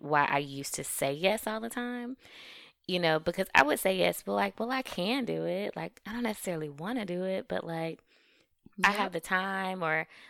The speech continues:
Speaker 1: like, "I
Speaker 2: I
Speaker 1: know
Speaker 2: have the
Speaker 1: how."
Speaker 2: resources. Yeah.
Speaker 1: And I had to, and, and I had a colleague, um, Doctor Taper, miss her. Um,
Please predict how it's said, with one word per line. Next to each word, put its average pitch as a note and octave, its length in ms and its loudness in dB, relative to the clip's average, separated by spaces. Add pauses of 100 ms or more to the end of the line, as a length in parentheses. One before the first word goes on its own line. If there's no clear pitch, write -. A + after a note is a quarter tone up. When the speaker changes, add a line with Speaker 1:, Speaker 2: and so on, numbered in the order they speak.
(120)
Speaker 1:
like, E3 340 -2
"I E3 120 0
Speaker 2:
I F3 40 -4
Speaker 1:
know F#3 60 0
Speaker 2:
have E3 80 0
the G3 100 2
Speaker 1:
how." D#3+ 120 4
Speaker 2:
resources. F3+ 920 2
Yeah. F3 240 0
Speaker 1:
And A#3+ 180 0
I A#4 180 2
had F#4+ 260 0
to, B3+ 240 4
and, G#3+ 320 0
and G#3 100 2
I G3+ 60 2
had A3 160 4
a G#3+ 40 0
colleague, F3 800 0 (100)
um, D#3+ 800 -6 (720)
Doctor F3 280 -2
Taper, - 400 -6 (200)
miss E3+ 240 -6
her. D#3 240 -8 (560)
Um, E3 460 4